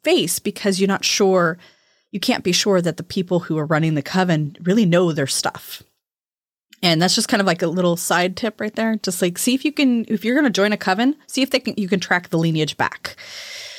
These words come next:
So when I left there, I met who was, who became my mentor. When I met her, one of the best pieces of advice that she ever gave me was to explore.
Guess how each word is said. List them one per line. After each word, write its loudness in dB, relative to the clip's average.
So 2
when 2
I 4
left 2
there, 0
I 2
met -2
who 2
was, 2
who 0
became 2
my 2
mentor. -4
When 0
I 2
met 0
her, 0
one -2
of 2
the 0
best -4
pieces -4
of -2
advice -2
that -4
she 2
ever -2
gave 2
me -6
was 0
to -2
explore. -2